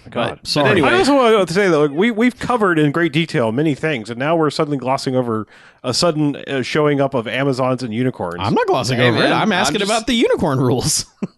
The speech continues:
Speaker 3: <laughs>
Speaker 1: All right. I'm just, suddenly on Mist Planet, there are Amazons and unicorns out of nowhere.
Speaker 2: Yep.
Speaker 3: There are.
Speaker 2: Yeah.
Speaker 1: All right.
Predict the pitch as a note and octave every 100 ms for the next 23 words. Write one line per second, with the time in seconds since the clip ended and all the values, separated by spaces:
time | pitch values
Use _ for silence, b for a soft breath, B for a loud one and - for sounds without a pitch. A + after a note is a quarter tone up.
0 | D#3 _ _ _ _ - F#3 F#3+ G3+ F#3+
1 | C#3 C3+ D3+ D3+ - _ _ _ _ _
2 | - D#3+ F3 F#3+ F3 F3 E3 D3+ C3+ C#3
3 | B2 A#2 A2 G#2+ C3 D3 D#3 D#3+ D3+ D#3+
4 | D3+ C3 B2 B2 B2 B2+ C3 G#2 G2 A2+
5 | C3 - B3 - - G3+ - G#3 A2+ -
6 | A#2 B2 F3+ F3+ D3+